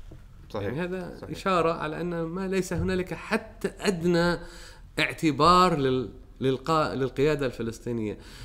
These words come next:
Speaker 2: نحبها أو ما نحبها، نختلف معها أو نتفق معها، ليس هنالك، هذه قيادة هذا الشعب.
Speaker 1: بالضبط.
Speaker 2: فلماذا نحن، آه، آه، نستبعدها تمامًا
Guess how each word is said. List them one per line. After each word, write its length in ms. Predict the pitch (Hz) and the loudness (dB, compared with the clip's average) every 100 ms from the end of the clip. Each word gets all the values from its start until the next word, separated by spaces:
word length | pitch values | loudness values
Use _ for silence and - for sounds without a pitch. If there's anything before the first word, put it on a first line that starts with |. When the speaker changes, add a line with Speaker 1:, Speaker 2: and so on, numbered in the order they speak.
| - - - - | -18 -20 -10 -2
Speaker 2:
نحبها 580 | 165 233 202 202 190 | 2 4 4 4 4
أو 180 | 175 165 | 4 4
ما 160 | 160 151 | 4 2
نحبها، 720 | 143 135 127 120 120 117 104 - | 0 -4 -6 -6 -4 -6 -8 -8
نختلف 600 | 110 131 131 170 208 190 | -2 -2 0 4 6 6
معها 440 | 170 185 180 175 160 | 4 4 4 4 2
أو 140 | 160 | 2
نتفق 460 | 156 143 139 135 123 | 0 -2 -8 -10 -6
معها، 380 | 123 113 113 110 - - - | -4 -4 -6 -12 -16 -18 4
ليس 220 | 196 220 | 6 6
هنالك، 280 | 220 214 202 | 6 4 2
هذه 220 | 160 220 | 2 0
قيادة 480 | 208 147 190 277 - | 0 -2 -2 -2 -2
هذا 80 | 320 | -2
الشعب. 340 | 311 330 294 - - - - - - | -2 -4 -6 -8 -14 -18 -18 -16 -14
Speaker 1:
بالضبط. 220 | 107 110 - - | -8 -8 -8 -2
Speaker 2:
فلماذا 480 | 202 240 302 262 240 | 2 6 6 6 6
نحن، 260 | 247 208 | 6 2
آه، 220 | 214 214 - 147 | 0 0 -4 -8
آه، 800 | 151 151 143 123 107 135 120 131 | -6 -6 -8 -10 -10 -10 -6 -2
نستبعدها 560 | 170 196 165 190 165 | 0 2 2 2 2
تمامًا 580 | 160 156 214 208 143 95 | 0 6 8 8 6 0